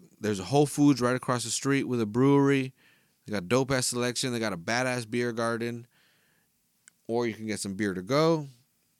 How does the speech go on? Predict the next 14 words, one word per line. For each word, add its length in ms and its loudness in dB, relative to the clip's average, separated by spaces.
If 80 -14
you, 140 -6
or 400 0
go 420 2
to 140 -10
the 120 -10
other, 200 -4
what, 200 -8
what 140 -6
is 60 -8
it, 120 -12
to 100 -8
the 140 -8
east? 400 -6